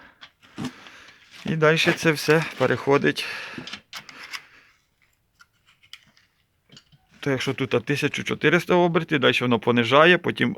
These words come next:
міст ще понижає, і далі ще раз понижається, це вже один, два, три рази понижає. Але кожен раз там воно по-іначому. Тут, а, вроді, один до чотирьох чи один до п'яти, я не пам'ятаю, може далі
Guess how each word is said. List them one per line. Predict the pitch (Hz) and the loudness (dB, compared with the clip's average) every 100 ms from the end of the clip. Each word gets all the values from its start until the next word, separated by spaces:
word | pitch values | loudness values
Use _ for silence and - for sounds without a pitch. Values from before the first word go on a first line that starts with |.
| - | -4
міст | 143 143 131 - | 0 0 0 -2
ще | - 143 | 2 4
понижає, | 143 160 160 151 170 180 180 - - - - _ | 4 0 2 4 4 4 -2 -8 -20 -20 -20 _
і | 123 | 4
далі | 127 | 4
ще | 127 127 - - 143 | 6 2 2 6 8
раз | 120 - | 6 4
понижається, | 113 104 110 165 180 175 151 | 0 2 6 8 6 4 -2
це | 131 | -2
вже | 117 131 - - - | 0 0 0 -8 -2
один, | 120 113 117 139 123 - - - - | 0 2 6 6 6 2 -8 -12 -8
два, | - - 110 120 135 135 - - - - | -6 -4 0 6 6 6 -2 -14 -20 -6
три | 127 156 | 2 4
рази | 139 143 131 | 4 4 0
понижає. | 135 135 113 117 98 92 - - - - - - - _ _ - | 0 0 2 2 2 -2 -8 -16 -16 -16 -20 -20 -20 _ _ 0
Але | 117 | 0
кожен | 117 139 143 143 | 4 4 4 4
раз | 135 135 - | 4 2 0
там | 135 131 | 0 2
воно | 135 | 0
по-іначому. | 131 135 131 117 120 113 | 0 2 2 2 0 -2
Тут, | 127 131 | 0 0
а, | |
вроді, | 123 123 117 120 | 2 2 2 4
один | 117 131 127 | 4 2 2
до | 120 | 0
чотирьох | - 110 127 156 | -2 0 0 2
чи | - | 0
один | 123 123 117 | 0 2 0
до | 110 | 0
п'яти, | 113 - | 0 0
я | 143 | 0
не | 143 | 0
пам'ятаю, | 143 139 - 143 135 | -4 -4 0 0 2
може | 131 120 | 2 0
далі | 113 120 | 0 0